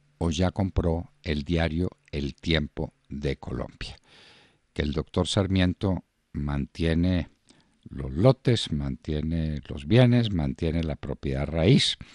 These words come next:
que eso le gusta mucho, <clears throat> que le ha gustado menos perder y perder y perder dinero con un diario que al parecer lo está comprando el multimillonario mexicano Carlos Slim.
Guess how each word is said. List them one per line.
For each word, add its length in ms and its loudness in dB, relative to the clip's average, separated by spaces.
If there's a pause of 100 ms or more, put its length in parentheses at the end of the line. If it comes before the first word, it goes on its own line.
(280)
que 140 0
eso 200 4
le 120 4
gusta 340 6
mucho, 380 8 (300)
<clears throat> 880 0
que 180 4
le 180 2
ha 80 4
gustado 500 4
menos 360 2
perder 500 0
y 60 0
perder 460 0
y 40 -2
perder 460 -2
dinero 440 2 (680)
con 360 -2
un 200 2
diario 540 4 (400)
que 80 2
al 220 0
parecer 800 -4
lo 200 -8
está 320 -4
comprando 760 -4 (120)
el 220 0
multimillonario 1040 6
mexicano 680 -2 (440)
Carlos 640 -4 (220)
Slim. 380 -10